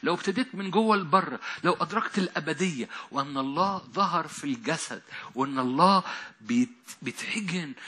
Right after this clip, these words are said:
ب-، "المسيح فيكم"، سر التجسد، هو ده سر التقوى. الله جاء في الجسد. وبولس عمال بيقوله، ب-، عشان كده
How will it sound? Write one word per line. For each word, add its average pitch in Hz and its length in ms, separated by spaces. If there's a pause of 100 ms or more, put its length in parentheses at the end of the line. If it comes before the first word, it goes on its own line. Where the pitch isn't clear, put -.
(140)
ب-، 151 80 (120)
"المسيح 151 800
فيكم"، 180 800
سر 185 320
التجسد، 165 840
هو 180 160
ده 180 120
سر 180 240
التقوى. - 500
الله 196 440 (220)
جاء 190 440
في - 160
الجسد. 160 640 (2000)
وبولس 151 600
عمال 208 320
بيقوله، 190 800
ب-، 123 200
عشان 151 220
كده 202 320